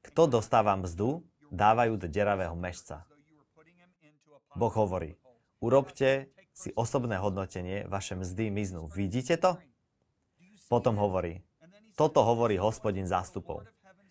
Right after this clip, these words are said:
Vystupte do hôr, doveste drevo a stavajte dom. Stavajte môj dom.“ Inými slovami,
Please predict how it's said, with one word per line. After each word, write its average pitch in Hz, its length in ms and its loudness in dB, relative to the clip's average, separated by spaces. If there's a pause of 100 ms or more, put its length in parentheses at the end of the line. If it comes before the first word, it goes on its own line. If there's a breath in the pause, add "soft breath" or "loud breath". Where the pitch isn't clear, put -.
Vystupte 147 600 -2
do 98 160 0
hôr, 90 440 -4 (160)
doveste 120 480 0
drevo 92 560 -2 (320)
a 98 160 -6
stavajte 131 560 4
dom. 87 320 -2 (400)
Stavajte 101 880 -4
môj 107 480 0
dom.“ 85 240 -4 (360)
Inými 110 320 -2
slovami, 87 480 -6